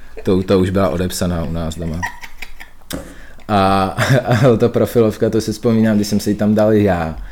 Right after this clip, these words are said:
A uviděl to táta, protože po mně chtěl, abych mu založil Facebook taky, protože o tom všichni mluvili a on, že u nás všichni,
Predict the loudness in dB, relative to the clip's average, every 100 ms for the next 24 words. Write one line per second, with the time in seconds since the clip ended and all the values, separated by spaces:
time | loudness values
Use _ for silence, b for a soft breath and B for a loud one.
0 | B B B B 0 0 2 0 4 4
1 | 4 2 4 4 2 -2 -4 -8 -6 -6
2 | -2 0 0 0 -2 -2 -6 -4 -2 -2
3 | -4 -6 -6 -6 -10 -6 -6 -4 -6 -6
4 | -8 -8 -8 -8 -10 -4 0 0 0 -2
5 | -2 -2 -4 -4 -4 -6 B B B -4
6 | -4 -2 -4 -2 -2 -2